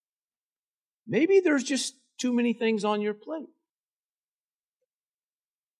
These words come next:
Or maybe we need to be hearing God about,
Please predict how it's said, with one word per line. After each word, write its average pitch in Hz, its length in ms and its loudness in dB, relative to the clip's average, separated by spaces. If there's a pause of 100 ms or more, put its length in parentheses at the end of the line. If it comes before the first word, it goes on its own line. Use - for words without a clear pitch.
(1000)
Or 110 140 -4
maybe 160 340 2
we 175 140 2
need 185 160 -2
to 160 60 -6
be 160 100 0
hearing 180 280 -2
God 180 260 0
about, 190 420 0